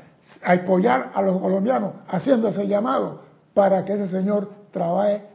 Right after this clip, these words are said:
haciendo la voluntad de Dios. Porque todo lo que vomitaron la crítica le va a regresar como efluvia, y la efluvia no es de que escasez de plata, también es a-, apariencia de enfermedad,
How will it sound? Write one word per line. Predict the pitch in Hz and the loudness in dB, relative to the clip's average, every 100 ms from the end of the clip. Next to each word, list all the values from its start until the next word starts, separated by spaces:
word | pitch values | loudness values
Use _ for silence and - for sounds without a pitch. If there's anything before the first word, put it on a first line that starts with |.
| - | -12
haciendo | 156 - 196 180 175 | -12 -6 -4 -4 -4
la | 165 | -6
voluntad | 156 156 151 175 | -6 -6 -6 -6
de | 160 151 | -6 -8
Dios. | 147 139 - - _ _ _ _ _ _ | -8 -10 -16 -20 _ _ _ _ _ _
Porque | 185 185 202 | -6 -4 -4
todo | - 294 311 | 0 0 0
lo | 277 | -2
que | 233 | -2
vomitaron | 208 190 190 262 277 | -2 -2 -4 -4 -2
la | 208 | -2
crítica | 185 330 302 185 160 - - _ _ _ | -2 -2 -2 -4 -8 -12 -18 _ _ _
le | 185 214 | -2 -2
va | 254 | 0
a | |
regresar | 294 302 247 240 208 247 262 170 - _ _ _ _ _ _ _ _ _ _ | -2 -2 -2 -4 -4 -4 -4 -6 -20 _ _ _ _ _ _ _ _ _ _
como | 180 175 | -2 -2
efluvia, | 170 - 226 262 247 262 - - _ _ _ | -4 -4 0 0 -2 -6 -8 -20 _ _ _
y | 202 | -2
la | 196 | -2
efluvia | 190 277 277 269 | -2 -2 -2 0
no | 247 | -2
es | 269 277 | -2 -4
de | |
que | 247 | -4
escasez | 185 - 151 - 180 | -6 -8 -12 -8 -6
de | 175 | -6
plata, | 151 208 - 190 185 - _ _ | -6 -8 -8 -10 -14 -18 _ _
también | - 156 175 180 | -8 -6 -4 -2
es | 214 208 | -4 -4
a-, | 180 165 - - _ - - - | -8 -10 -12 -20 _ -20 -20 -14
apariencia | 151 165 156 190 185 202 | -10 -6 -4 -2 0 -2
de | |
enfermedad, | 165 151 156 151 165 202 | -2 -4 -4 -2 0 0